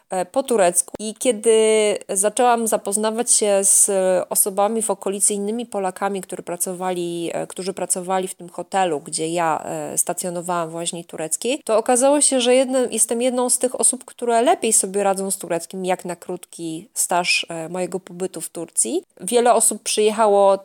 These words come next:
już w kwietniu czy w marcu do Turcji, ja przyjechałam dopiero w czerwcu, także, e, miałam jak gdyby w plecy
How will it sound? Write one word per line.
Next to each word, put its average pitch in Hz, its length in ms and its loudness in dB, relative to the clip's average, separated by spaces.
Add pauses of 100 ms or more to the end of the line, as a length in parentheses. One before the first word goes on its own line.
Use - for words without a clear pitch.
już 175 220 -4
w - 160 -4
kwietniu 220 880 2
czy 175 140 -2
w 175 140 -12
marcu 240 560 2
do 208 120 0
Turcji, 208 420 -2
ja 196 100 4
przyjechałam 196 520 0
dopiero 175 380 -4
w - 120 -10
czerwcu, 240 640 2
także, 208 720 4
e, 190 340 4
miałam 208 540 4
jak 190 180 -2
gdyby 185 220 -4
w - 100 -4
plecy 214 440 2